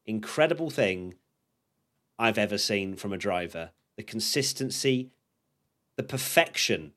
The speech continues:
that he showed on almost every single Grand Prix weekend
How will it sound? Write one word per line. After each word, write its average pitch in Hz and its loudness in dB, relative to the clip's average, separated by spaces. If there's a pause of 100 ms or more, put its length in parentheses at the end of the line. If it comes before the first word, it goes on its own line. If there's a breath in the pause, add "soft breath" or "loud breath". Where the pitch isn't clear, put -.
(100)
that 107 0
he 120 0
showed 107 4
on 120 -2 (100)
almost 147 0 (160)
every 139 0
single 113 2
Grand 113 2
Prix 113 -2
weekend 98 -2